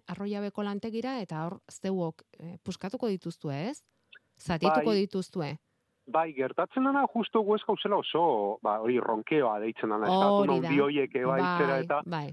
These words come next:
Speaker 2: atzo egin zan hemen erakustaldi bat, e, gu hemen Euskal Herrian ez gauz bat ere, e, ez gara bat ere espezialistak horretan. Gainera atzo uste dut, etorri ziela, e, Andaluzia aldetik,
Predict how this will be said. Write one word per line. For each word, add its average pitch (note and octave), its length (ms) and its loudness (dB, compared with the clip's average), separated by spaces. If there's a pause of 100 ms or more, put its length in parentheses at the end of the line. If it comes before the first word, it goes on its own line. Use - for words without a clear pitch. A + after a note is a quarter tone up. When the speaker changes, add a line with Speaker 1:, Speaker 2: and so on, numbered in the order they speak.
Speaker 2:
atzo B2+ 340 0
egin C3+ 160 0
zan C3 220 -2
hemen C3 180 2
erakustaldi B2+ 720 -2
bat, C3+ 180 2 (360)
e, B2 240 2
gu F3 420 2
hemen D#3 320 2
Euskal D3+ 240 0
Herrian D#3+ 320 0
ez G#2 80 2
gauz B2+ 320 0
bat A#2 240 0
ere, C#3 140 2 (340)
e, F#2+ 220 -6
ez - 100 -10
gara A#2+ 160 -2
bat C3 240 0
ere B2+ 80 0
espezialistak B2 720 -4
horretan. G2 400 -4 (380)
Gainera C3+ 340 2
atzo D3+ 240 -2
uste - 160 -4
dut, D3 240 0
etorri A#2 320 -2
ziela, A#2+ 580 2
e, G2+ 140 -2
Andaluzia A#2+ 560 0
aldetik, A#2+ 480 -2